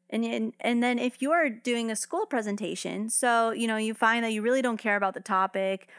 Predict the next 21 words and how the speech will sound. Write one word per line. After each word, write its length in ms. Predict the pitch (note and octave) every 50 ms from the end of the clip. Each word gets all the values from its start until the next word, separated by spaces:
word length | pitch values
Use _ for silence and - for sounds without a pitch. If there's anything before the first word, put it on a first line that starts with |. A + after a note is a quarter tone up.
| - -
or 460 | - G3+ G#3 G#3 G#3 G#3 G3+ G3+ G3+ G3+
you're 140 | G#3+ A3 A3
discussing 500 | G#3 A3 - - A3+ A3 A3+ - A3+ G#3+
something 400 | - A3+ G#3+ G#3 - G#3+ G#3 G#3
that 140 | G3+ G3+ G3
your 120 | G3 G3
professor 480 | - A3 G#3 - G#3+ G#3+ G#3+ - G#3 G3+
threw 240 | - A3 A3 A3
out 280 | G#3 G3 G3 G3 G3 -
there 260 | G3+ G3 G3 F#3+ F#3+
and 100 | G3 F#3+
it 40 | F#3+
really 240 | G3 G#3+ A3+ A#3 A#3+
doesn't 260 | A#3+ A#3 A3+ A3 G3+
carry 400 | - - G3+ G3 G#3 A3 A3 G#3+
any 220 | - G3 F#3+ F#3+ F#3+
weight, 520 | F3 D#3 D#3+ E3 F#3+ B3 - - - - - _ _ _ _ _ _ _ _ _ _
make 400 | - F#3+ G3 G#3 A3 A#3 - -
it 200 | - - - -
carry 280 | - - D#3 G#2 - -
weight. 400 | - - - A#2+ - _ - -